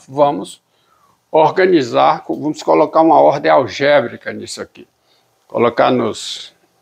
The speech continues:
nas potências de x três. Isso é igual a, vê, como é, como fica o denominador. Bem, o denominador é o que tá lá, né? É o, é o produto,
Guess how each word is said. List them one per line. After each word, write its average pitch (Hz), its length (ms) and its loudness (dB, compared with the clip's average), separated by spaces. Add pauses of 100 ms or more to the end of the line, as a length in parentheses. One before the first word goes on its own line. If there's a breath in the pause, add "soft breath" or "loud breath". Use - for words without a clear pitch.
(120)
nas 127 200 -6
potências 151 600 -2
de 147 120 -4
x - 300 -6
três. - 460 -4 (580 loud breath)
Isso 143 240 0
é 151 60 4
igual 151 420 4
a, - 200 0 (2500)
vê, 139 320 0 (1300)
como 180 220 4
é, 165 280 -2
como 202 340 2
fica - 680 -2 (520 soft breath)
o 175 120 4
denominador. 165 880 2 (260)
Bem, 143 220 2
o - 60 -4
denominador 339 600 2
é 440 180 0
o 392 80 -2
que - 120 -10
tá 156 260 0
lá, - 200 -12
né? 165 160 0
É 180 60 6
o, 160 200 -2
é 147 40 0
o 143 60 -2
produto, 165 540 -2